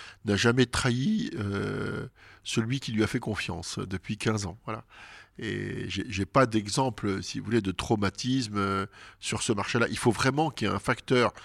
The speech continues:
extrinsèque très significatif. Ça veut dire la crise des subprimes, ça veut dire à l'époque la guerre en Irak, et cetera, qui soit vraiment très traumatisant pour que le marché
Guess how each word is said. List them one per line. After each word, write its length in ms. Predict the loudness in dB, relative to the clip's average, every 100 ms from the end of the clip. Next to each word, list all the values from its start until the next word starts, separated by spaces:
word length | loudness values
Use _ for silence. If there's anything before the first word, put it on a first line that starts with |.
| -18 -18 -4 0
extrinsèque 680 | 0 0 0 2 2 0
très 160 | 2 0
significatif. 840 | 0 -4 -6 -2 -2 -2 0 0 0
Ça 140 | 0
veut 100 | -2
dire 180 | -2 -2
la 80 | -2
crise 260 | -4 -4
des 40 | -4
subprimes, 480 | -4 -4 0 0
ça 120 | 0 -2
veut 40 |
dire 140 | -2
à 20 | -4
l'époque 320 | -2 -2 -2 -8 -14 -4
la 140 | -2
guerre 240 | 2 2 2
en 80 | -2
Irak, 320 | 0 0 0
et 40 | -6
cetera, 340 | -6 -2 -2
qui 80 | -2
soit 160 | -4
vraiment 220 | -4 -4 -2
très 180 | 0
traumatisant 680 | 0 -2 -4 -6 -2 0 0
pour 180 | 0 -6
que 100 | -6
le 60 |
marché 360 | -6 -4 0